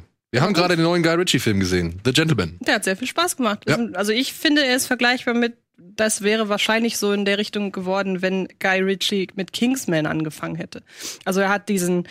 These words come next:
Speaker 2: diesen Stil, diese teilweise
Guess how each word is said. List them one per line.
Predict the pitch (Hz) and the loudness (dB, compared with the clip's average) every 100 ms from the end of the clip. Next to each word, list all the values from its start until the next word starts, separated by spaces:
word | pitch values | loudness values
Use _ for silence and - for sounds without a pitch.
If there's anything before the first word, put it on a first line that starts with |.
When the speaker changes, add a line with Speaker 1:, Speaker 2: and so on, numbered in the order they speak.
| - - _ | -14 -18 _
Speaker 2:
diesen | 196 180 180 | -2 2 2
Stil, | - 254 285 277 262 | 0 2 4 4 4
diese | 233 196 190 | 2 0 -2
teilweise | - 208 196 190 185 185 175 | 0 0 2 0 0 0 -2